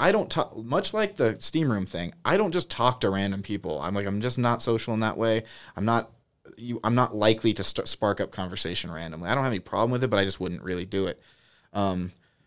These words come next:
but I was sitting next to this dude at the bar, and I sat there long enough waiting for my drink that I was like, I was looking at him, and I was like, "Why are his ears like that?" And now since I train, I know that grapplers get ears like that.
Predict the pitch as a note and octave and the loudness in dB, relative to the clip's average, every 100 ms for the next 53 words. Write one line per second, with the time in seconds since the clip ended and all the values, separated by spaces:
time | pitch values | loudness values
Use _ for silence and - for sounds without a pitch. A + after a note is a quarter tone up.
0 | _ - F#2 - E2 E2+ - A#2+ C3 G2 | _ -2 -2 0 -2 0 2 2 0 -2
1 | - A#2+ B2 A2 A2 B2+ A2 G2 A#2 C3+ | -4 -4 -4 -4 0 0 0 0 4 4
2 | F#2+ - G2+ G2 - D3+ B2+ B2+ F#2 E2+ | 4 0 -2 0 4 4 4 2 2 0
3 | A#2+ B2 A2+ A2+ A2 A2 - G2 E2+ F2+ | 2 2 2 2 2 2 0 -2 -2 0
4 | B2 G#2+ - F2 F2 - _ _ - F#2+ | 0 0 -4 -4 -4 -6 _ _ -6 -2
5 | F#2+ G2 F2 E2 - - _ _ _ F#2+ | -2 -2 -4 -4 -10 -20 _ _ _ -12
6 | F#2+ A#2+ A#2 F#2 F2+ F2 E2 E2+ D2 - | -6 -4 -2 -2 -2 -4 -8 -10 -12 -14
7 | _ _ _ A2+ E3 C3+ G2+ - F#2 F#2+ | _ _ _ -16 -12 -12 -12 -16 -18 -10
8 | C3 - - - - - - G2+ C3 C3+ | -10 -10 -14 -18 -16 -14 -4 0 2 0
9 | A#2+ F#2 - - D#3+ A#2 G2 A2+ D#3 E3+ | -2 -2 -2 0 2 2 2 4 4 6
10 | B2+ - - A#2 C3+ C3+ G#2+ - E2 E2+ | 4 2 -2 4 4 4 -2 -2 -8 -8
11 | E2+ A1+ C2 - D#2+ | -8 -10 -10 -8 -8